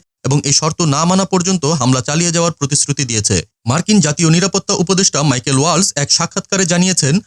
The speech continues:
"আমরা হুথি নেতাদের ব্যাপকভাবে লক্ষ্যবস্তু করে হামলা চালিয়েছি।" মার্কিন প্রেসিডেন্টও হুঁশিয়ারি দিয়েছেন, "ইরানকে জানিয়ে দিয়েছি যে যথেষ্ট হয়েছে।" মার্কিন প্রতিরক্ষা মন্ত্রী পিট হেগসেথ টেলিভিশনে ফক্স বিজনেস সাক্ষাৎকারে হুথিরা যদি তাদের আক্রমণ বন্ধ না করে,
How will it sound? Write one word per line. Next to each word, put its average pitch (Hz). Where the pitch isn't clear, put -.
"আমরা 127
হুথি 165
নেতাদের 185
ব্যাপকভাবে 165
লক্ষ্যবস্তু 165
করে 170
হামলা 127
চালিয়েছি।" 117
মার্কিন 135
প্রেসিডেন্টও 185
হুঁশিয়ারি 190
দিয়েছেন, 185
"ইরানকে 143
জানিয়ে 170
দিয়েছি 180
যে 180
যথেষ্ট 143
হয়েছে।" 117
মার্কিন 180
প্রতিরক্ষা 202
মন্ত্রী 196
পিট 202
হেগসেথ 165
টেলিভিশনে 190
ফক্স 127
বিজনেস 170
সাক্ষাৎকারে 180
হুথিরা 139
যদি 131
তাদের 131
আক্রমণ 143
বন্ধ 151
না 175
করে, 180